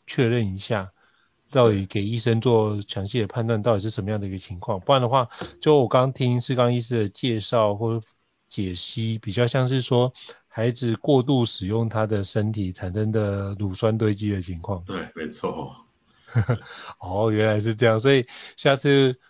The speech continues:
Speaker 1: 如果，因为我之前我们家的小孩有遇到类似的情况，所以我有帮他按摩热敷。就隔天就没事了。所以我觉得那应该就是乳酸堆积的情况。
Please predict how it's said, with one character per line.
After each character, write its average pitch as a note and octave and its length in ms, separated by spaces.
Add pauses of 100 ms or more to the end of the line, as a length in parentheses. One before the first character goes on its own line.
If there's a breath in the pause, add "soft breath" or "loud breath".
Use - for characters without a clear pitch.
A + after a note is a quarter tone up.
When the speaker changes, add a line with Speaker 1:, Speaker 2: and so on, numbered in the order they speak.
(200)
Speaker 1:
如 A#2 160
果， A#2 360
因 D#3+ 40
为 F3 60
我 A#2+ 360
之 D#3 160
前 A#2+ 280
我 A2 80
们 G2+ 100
家 A#2+ 140
的 A#2+ 60
小 G2+ 160
孩 F#2 120
有 G#2 180
遇 A2+ 120
到 A2 160
类 A2 140
似 G2 140
的 G2+ 60
情 F2+ 240
况， F#2+ 280
所 B2+ 140
以 A#2+ 40
我 A2+ 180
有 G#2+ 120
帮 A2 260
他 B2+ 60
按 G#2+ 140
摩 F2+ 260
热 G#2 240
敷。 G#2+ 280 (560 soft breath)
就 C3 140
隔 A2+ 160
天 A2+ 120
就 A#2+ 80
没 F#2 140
事 F#2 240
了。 G2+ 80 (340)
所 - 140
以 D#3 40
我 C3 140
觉 C3 160
得 B2+ 60
那 C3 160
应 B2+ 60
该 B2+ 140
就 B2 120
是 A#2+ 80
乳 G#2+ 180
酸 A2 220
堆 G#2 180
积 G2+ 200
的 G2 40
情 F2+ 280
况。 G#2+ 320